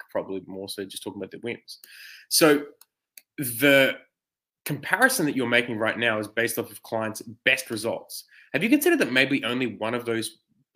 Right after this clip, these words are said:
like, maybe only one of their clients is getting a result and maybe the other eighty percent of them aren't getting results at all?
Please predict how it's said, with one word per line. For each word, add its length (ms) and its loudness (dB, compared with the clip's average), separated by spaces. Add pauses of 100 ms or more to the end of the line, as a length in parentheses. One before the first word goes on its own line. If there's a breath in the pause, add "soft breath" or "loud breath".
(140)
like, 160 -4
maybe 340 2
only 160 0
one 220 -4
of 40 -6
their 100 0
clients 280 -6
is 40 -8
getting 200 -4
a 40 -6
result 420 -6
and 80 -8
maybe 240 -4
the 160 -12 (100)
other 360 -4 (360 loud breath)
eighty 200 4
percent 240 -4
of 40 -4
them 140 -4 (100)
aren't 180 -2
getting 160 -2
results 320 -4
at 60 -6
all? 260 -6